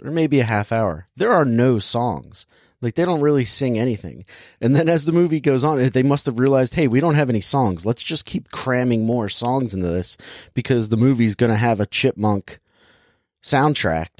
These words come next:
that people will wanna buy. So there's just, like, these forced songs, and they're all sung by the Chipmunks,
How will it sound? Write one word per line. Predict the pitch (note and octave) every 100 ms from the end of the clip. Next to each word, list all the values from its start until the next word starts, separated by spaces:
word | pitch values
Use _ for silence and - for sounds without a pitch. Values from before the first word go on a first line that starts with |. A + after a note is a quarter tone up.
| _ _
that | A#2 G2
people | - C3 - G2+ G2 -
will | G#2+ A2+
wanna | G#2+ G2+
buy. | E2+ A2+ A2+ E2 E2+
So | - B2+
there's | A#2+ A2+
just, | C#3 -
like, | C#3 -
these | G#2+ -
forced | - - B2+ A2+ - -
songs, | A#2+ A2+ A#2 A#2
and | A2
they're | G#2+ A#2+
all | C3
sung | - A#2+ B2 A2+
by | G#2 G2+
the | G#2
Chipmunks, | - - - C3 C3+ -